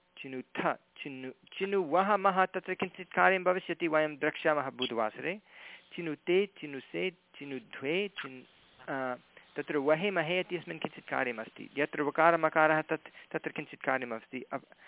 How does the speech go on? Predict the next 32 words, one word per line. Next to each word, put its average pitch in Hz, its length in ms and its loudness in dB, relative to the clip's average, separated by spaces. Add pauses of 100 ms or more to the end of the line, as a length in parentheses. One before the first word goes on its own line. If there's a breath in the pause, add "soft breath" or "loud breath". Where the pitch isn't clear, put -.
(300 loud breath)
नाम 113 180 -6
पृथक्तया। 135 600 -2 (880 loud breath)
आ, 160 140 -6 (760 soft breath)
हम्म, 120 500 -8
अ-, - 120 0
अपि 202 160 0
च 185 360 2
नाम 165 240 0
प्र-, - 320 -4
प्रथमतया 180 720 2 (160)
उपरि 196 360 -4 (240)
नाम 151 140 -2
हलादि 170 560 4 (160)
पित् 226 160 2 (100)
यत्र, 180 300 -2
यत्र 165 600 -4
ति 202 560 -6
सि 196 260 -6
मि 196 300 -4
तत्र 196 380 2 (220)
गुणकार्यं 214 540 6
भवति, 208 360 2
किन्तु 190 300 -4
हलादि 156 480 4
अस्ति 196 180 -2
इति 190 140 -6
कारणतः 180 580 0 (300)
तत्र 156 240 -4
सन्धिकार्यं 190 520 2
नास्ति। 185 340 -2
तर्हि 175 280 -2
चिन्, 208 460 -6